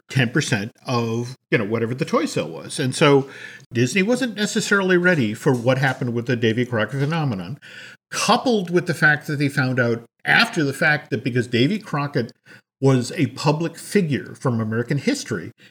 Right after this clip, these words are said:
it was kind of hard to copyright him. And it was only very late in the game that Disney realized, "Now, wait a minute,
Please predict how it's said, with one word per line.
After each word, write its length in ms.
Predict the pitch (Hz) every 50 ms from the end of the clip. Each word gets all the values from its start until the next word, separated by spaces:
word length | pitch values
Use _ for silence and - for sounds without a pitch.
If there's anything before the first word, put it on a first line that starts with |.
| _ _ _ _
it 80 | - 143
was 140 | 143 143 143
kind 220 | - 143 139 127
of 80 | 143 131
hard 300 | 131 131 110 107 110 -
to 60 | 156
copyright 600 | - - - 202 240 226 196 135 101 95 92 90
him. 100 | 98 98
And 80 | 117 127
it 40 | 131
was 140 | 127 123 143
only 360 | 139 151 180 214 262 277 254
very 540 | 196 131 120 110 110 123 135 170 214 226 214
late 240 | 175 170 175 185
in 60 | 165 139
the 60 | 127
game 260 | 123 139 131 135 127
that 140 | 117 104 113
Disney 240 | 131 123 120 127 117
realized, 340 | 117 117 117 113 107 104
"Now, 80 | 113 104
wait 220 | 101 113 147 190 190
a 60 | 160
minute, 300 | 123 107 98 95 98 -